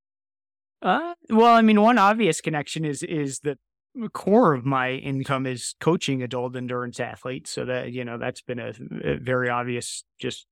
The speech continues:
natural <laughs> extension of, of my life a-, as an athlete. And, uh, you know, years ago when I first came out of college, I, I was a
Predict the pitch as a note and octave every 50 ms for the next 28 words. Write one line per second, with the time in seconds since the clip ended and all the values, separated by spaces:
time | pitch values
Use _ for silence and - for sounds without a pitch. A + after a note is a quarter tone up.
0 | _ _ - C3+ C3 C3 C#3 C#3 - - C3 B2+ A#2 G#2 - - - - D3 -
1 | - _ _ _ D#3 C3+ - - - - G3+ D#3+ E3 D#3+ - E3+ D#3+ D3 C#3 C#3
2 | - _ F#3 G3 - _ _ E3+ E3 _ F#3 G3 E3+ D#3 D#3+ D3+ C#3+ C#3 C#3+ D3
3 | C#3 - - _ F3 _ _ _ _ _ _ _ _ _ - F#3 D#3 C#3 C#3 -
4 | D3+ D3 D3 C3 C#3 C#3 C3+ C3 B2 B2 - - C#3+ C3+ C#3 D3 D#3 D3+ C3+ C3+
5 | C3 B2+ B2 - C3+ C3 B2+ B2+ B2 B2 B2 B2 B2+ C3 - - - - - F2
6 | E2 - - D3 C#3+ C3+ C3 B2+ B2+ B2+ C3+ C#3 D3+ D#3 E3 E3+ E3+ E3 D3+ -
7 | D3+ D3 D3 C#3+ C#3+ C#3+ C#3 C3+ C3 B2 - _ _ _ - D#3+ D3+ - - D#3+
8 | C#3+ C#3 C3+ C3 B2 - C#3 C3+ C3+ C3 B2 C3 C3 B2 A#2+ B2 B2 - C3 B2
9 | B2+ B2+ B2+ B2 A#2 C3 B2+ A#2+ A#2 A#2 A#2